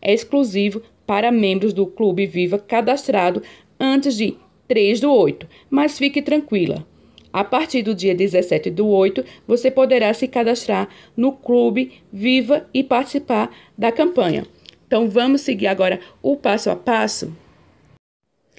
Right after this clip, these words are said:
Bom, lembrando, se você não sabe se inscrever no clube Viva o Boticário, você deixa aqui nos comentários que eu faço um vídeo explicando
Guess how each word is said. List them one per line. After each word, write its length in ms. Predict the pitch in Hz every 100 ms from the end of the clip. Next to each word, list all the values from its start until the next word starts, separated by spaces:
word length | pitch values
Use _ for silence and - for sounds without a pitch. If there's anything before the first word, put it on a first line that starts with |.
| - _
Bom, 280 | 185 208 -
lembrando, 480 | 226 320 302 185 170
se 160 | - 311
você 320 | 381 403 294
não 140 | 262
sabe 340 | 285 208 190 - - -
se 220 | - -
inscrever 560 | 262 240 220 196 180 180 - _ -
no 200 | 226 285
clube 300 | 269 214 185
Viva 280 | 226 254 240
o 40 | 214
Boticário, 640 | 185 - 254 233 202 254 - -
você 240 | 285 320
deixa 240 | 247 269 277
aqui 100 | 262
nos 140 | 262
comentários 600 | 254 247 254 226 202 233 - -
que 80 |
eu 60 | 262
faço 320 | 254 226 269
um 20 |
vídeo 220 | 247 226 226
explicando 580 | - 262 262 208 208